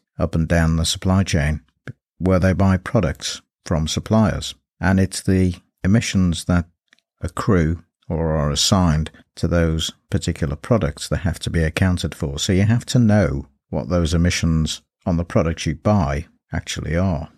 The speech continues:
Scope one and two are generally within the, the control of a company, and they'll have source data and be able to convert direct purchases of gas and electric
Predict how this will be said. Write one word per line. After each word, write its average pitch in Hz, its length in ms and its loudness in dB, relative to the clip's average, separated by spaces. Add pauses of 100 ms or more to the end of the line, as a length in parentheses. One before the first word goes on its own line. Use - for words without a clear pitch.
(160)
Scope - 360 0
one 123 180 4
and 101 140 0
two 82 380 0
are 78 80 -2
generally 90 520 0
within 87 340 0
the, 78 180 -2 (260)
the 78 340 -2 (360)
control 80 440 -2
of 76 100 -6
a 82 60 -8
company, 92 520 -2 (280)
and 104 120 2
they'll 117 120 4
have 120 180 2
source 82 360 -2 (100)
data 82 340 0
and 82 140 0
be 85 100 0
able 82 240 0
to - 140 -12
convert 82 500 -2 (340)
direct 82 400 0
purchases 78 520 -2
of - 160 -12
gas 85 380 2
and 69 140 -2
electric 76 600 -2